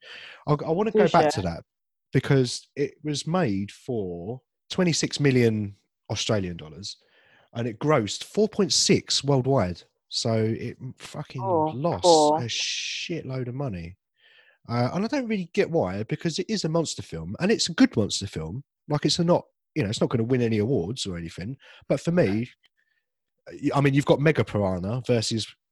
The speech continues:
Speaker 1: Rogue, and I love Mega
Speaker 2: <laughs>
Speaker 1: Piranha, it was great. But I loved it 'cause it was really bad. And Rogue is just, it's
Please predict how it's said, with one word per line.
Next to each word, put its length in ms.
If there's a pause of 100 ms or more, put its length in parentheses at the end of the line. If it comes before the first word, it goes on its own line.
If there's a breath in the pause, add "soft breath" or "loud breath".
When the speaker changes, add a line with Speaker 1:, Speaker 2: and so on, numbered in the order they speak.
(100)
Speaker 1:
Rogue, 400
and 120
I 40
love 280
Mega 200
Speaker 2:
<laughs> 120
Speaker 1:
Piranha, 220
it 20
was 100
great. 260 (600 soft breath)
But 100
I 20
loved 220
it 100
'cause 120
it 40
was 120
really 180
bad. 280 (520)
And 180
Rogue 260
is 160
just, 360
it's 220